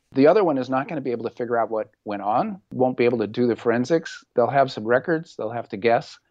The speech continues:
but it could be that political unrest led to some, um, you know, suicide bomber, you know, blowing the thing up or doing something wrong. Or it could be that they ran into something. You know, when you're going a tenth of the speed of light, I was told that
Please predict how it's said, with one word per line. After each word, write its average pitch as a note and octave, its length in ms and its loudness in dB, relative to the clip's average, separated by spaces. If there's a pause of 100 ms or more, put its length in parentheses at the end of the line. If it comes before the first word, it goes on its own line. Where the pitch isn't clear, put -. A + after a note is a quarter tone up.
(560)
but A2+ 140 4
it A2 120 0
could C3 240 -2
be B2 280 2
that A2 220 -4
political B2 440 0
unrest A#2 460 -2
led A2+ 220 0
to G#2 80 -10
some, G#2+ 520 -6 (200)
um, G2+ 360 -6
you B2+ 120 -4
know, G#2 120 -2
suicide A2+ 500 2
bomber, A2+ 400 0 (380)
you A#2 100 -4
know, G#2+ 120 -2
blowing A2+ 320 2
the G#2+ 40 -2
thing G#2+ 220 -6
up E3+ 260 2 (520)
or A2 480 0
doing B2+ 240 2
something A2+ 360 -6
wrong. A2 440 0 (120)
Or E3+ 220 2
it D3+ 80 -2
could D3 180 0
be D3 120 2
that D3+ 200 -2
they C#3 140 2
ran C3+ 240 2
into F#3+ 180 -6
something. A2 560 -8
You B2+ 140 -6
know, C3 80 0
when C3 140 -2
you're B2+ 100 -2
going C3+ 240 0
a A2+ 40 -2
tenth C#3+ 300 -6
of A#2+ 60 -2
the A2+ 80 -4
speed C3 280 -2
of A#2+ 60 0
light, D3 300 6
I B2 80 2
was A2+ 160 -6
told C3 300 0
that A2 160 -2